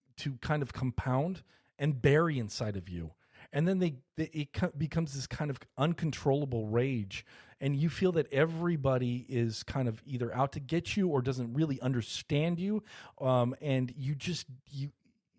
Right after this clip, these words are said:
you're kind of in your own world. And it's very skewed because what people are thinking about you, you're, you're internalizing this and you're not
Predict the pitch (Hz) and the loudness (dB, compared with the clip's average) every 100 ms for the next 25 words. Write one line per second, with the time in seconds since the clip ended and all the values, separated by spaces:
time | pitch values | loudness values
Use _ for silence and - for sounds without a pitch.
0 | _ 143 139 - 190 190 175 170 139 143 | _ -8 -4 0 2 4 4 2 2 4
1 | 170 143 120 117 180 226 104 101 - _ | 4 4 4 4 6 6 4 -4 -12 _
2 | _ _ _ 147 151 151 143 127 _ 151 | _ _ _ 0 4 4 2 -4 _ -20
3 | 131 _ _ _ _ _ 151 151 - 139 | -20 _ _ _ _ _ 0 0 -2 0
4 | 127 196 233 180 - - 220 254 113 127 | 4 6 6 0 -4 -2 2 2 2 -2
5 | - 151 123 - - _ _ 139 202 - | 2 2 2 -4 -18 _ _ 0 0 0
6 | 247 247 190 139 - 226 247 226 131 113 | -2 4 4 4 2 0 2 2 4 2
7 | 113 - 123 110 117 _ _ _ _ _ | 2 0 0 0 -2 _ _ _ _ _
8 | 127 156 269 190 151 233 214 - - 160 | -4 0 2 2 2 0 -2 -8 -2 0
9 | 165 - 240 226 120 107 110 104 107 - | 0 2 2 2 2 0 -2 -2 -2 -2
10 | 143 147 156 156 180 196 196 | 0 2 4 4 4 2 -2